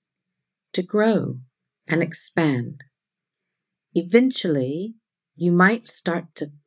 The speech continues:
feel it in your hips.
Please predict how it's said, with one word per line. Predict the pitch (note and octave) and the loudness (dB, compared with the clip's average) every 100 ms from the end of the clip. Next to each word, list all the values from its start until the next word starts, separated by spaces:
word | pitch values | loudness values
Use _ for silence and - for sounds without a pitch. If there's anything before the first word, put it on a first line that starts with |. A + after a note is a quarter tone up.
| - | 0
feel | A#3+ A#3+ C#3 | 2 4 2
it | C#3 D3 - - _ _ - | 0 -4 -14 -20 _ _ -2
in | D3+ | 2
your | D3 C#3 | 2 0
hips. | C3 F3+ C#4 - - - - - | -2 -2 -2 -6 -18 -16 -14 -16